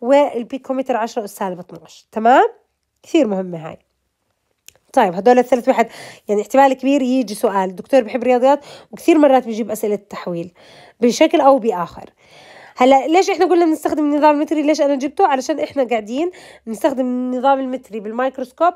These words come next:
عشان نقيس حجم المايكرو اورجانيزمز. ففي اشي احنا جوا جسمنا دائما اسمه ار بي سي، كريات الدم الحمراء، حجمها سبعة مايكرومتر. ليش حكيناها؟ بقول لك لانه شايفين سبعة مايكرومتر؟ برضو البكتيريا اصغر من الار بي سي.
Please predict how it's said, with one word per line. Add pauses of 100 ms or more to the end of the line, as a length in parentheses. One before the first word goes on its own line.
عشان
نقيس (360)
حجم
المايكرو
اورجانيزمز. (460)
ففي
اشي
احنا
جوا
جسمنا
دائما
اسمه
ار
بي
سي،
كريات
الدم
الحمراء، (300)
حجمها
سبعة
مايكرومتر.
ليش
حكيناها؟ (400)
بقول
لك
لانه (120)
شايفين
سبعة
مايكرومتر؟ (360)
برضو
البكتيريا
اصغر
من
الار
بي
سي.